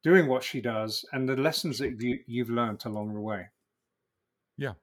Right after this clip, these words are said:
Speaker 2: absolutely. Um, well, I had a, a bit of a breakthrough for me personally, um, producing a guy called Scott Matthews, um, his album Passing Stranger, which won, uh, the Ivor Novello Award for, uh, for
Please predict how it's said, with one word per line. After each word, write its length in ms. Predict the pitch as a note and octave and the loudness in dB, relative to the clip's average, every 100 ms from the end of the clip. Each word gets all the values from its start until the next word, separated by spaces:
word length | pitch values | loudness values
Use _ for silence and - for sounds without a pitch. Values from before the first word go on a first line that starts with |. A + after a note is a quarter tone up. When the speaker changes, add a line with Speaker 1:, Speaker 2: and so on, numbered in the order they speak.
| - | -18
Speaker 2:
absolutely. 380 | A2 - G#2 F2 - - - - _ | -16 -14 -14 -14 -18 -20 -20 -20 _
Um, 240 | - A2+ G#2+ _ _ - | -4 -4 -4 _ _ -2
well, 280 | A#2+ A#2+ _ _ _ _ _ _ | 0 0 _ _ _ _ _ _
I 120 | A#2 | -4
had 200 | C#3 C3+ A2 | -4 -2 -2
a, 360 | G2 F2+ F2+ - _ | -2 -2 -8 -14 _
a 360 | F2 E2+ E2 - _ _ _ _ | -12 -12 -14 -18 _ _ _ _
bit 80 | G#2+ | -8
of 120 | F#2+ | -6
a 100 | F2 | -8
breakthrough 480 | E2 F#2 F2+ - F2 | -8 -8 -8 -10 -12
for 160 | E2 E2 | -10 -8
me 400 | E2 E2 D#2+ D2+ _ - | -6 -6 -8 -12 _ -8
personally, 560 | F2 - D#2+ D2+ D2+ - | -4 -4 -4 -8 -10 -12
um, 300 | E2 D2+ D2 | -10 -10 -10
producing 400 | D#2 F2 F2 E2 | -10 -10 -8 -8
a 80 | D#2 | -10
guy 140 | E2 | -12
called 160 | D#2+ F2 | -12 -12
Scott 240 | - E2+ | -10 -10
Matthews, 560 | D#2+ D#2 - C#2+ C#2 - - | -10 -12 -12 -14 -14 -16 -14
um, 340 | D2 D2 C#2+ - _ D2+ | -14 -14 -16 -20 _ -16
his 140 | D#2+ | -12
album 340 | D#2+ D#2 D#2+ D2 | -12 -10 -12 -10
Passing 240 | E2 - | -12 -12
Stranger, 340 | - A2 C3 D#3+ | -8 -6 -6 -8
which 260 | C3+ - | -12 -14
won, 200 | - F2 D#2+ _ - - _ _ _ | -12 -10 -12 _ -20 -20 _ _ _
uh, 180 | D#2+ D2+ - | -14 -12 -10
the 100 | E2+ | -8
Ivor 200 | E2+ D#2+ | -6 -6
Novello 260 | D#2 D#2+ D#2 | -6 -4 -6
Award 320 | D2 D2+ D2 | -8 -10 -12
for, 420 | - - D2 C#2+ D2 _ - | -18 -18 -16 -16 -18 _ -18
uh, 200 | C#2+ C#2+ - - | -16 -18 -20 -20
for 220 | - E2 | -16 -14